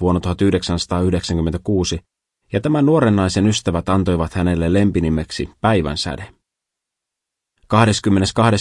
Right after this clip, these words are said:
heinäkuuta kaksituhatta yksitoista hän kuoli seitsemänkymmentäseitsemän uhria vaatineessa veriteossa.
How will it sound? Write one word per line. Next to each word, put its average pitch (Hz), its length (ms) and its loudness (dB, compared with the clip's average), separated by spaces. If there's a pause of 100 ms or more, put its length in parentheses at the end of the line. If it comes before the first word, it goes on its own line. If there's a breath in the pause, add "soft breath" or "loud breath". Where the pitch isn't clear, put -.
heinäkuuta 90 640 0
kaksituhatta 92 600 -2
yksitoista 87 680 -4 (400)
hän 95 220 -2
kuoli 127 460 2 (100)
seitsemänkymmentäseitsemän 92 1200 0
uhria 82 300 -2
vaatineessa 80 540 -6
veriteossa. 80 680 -6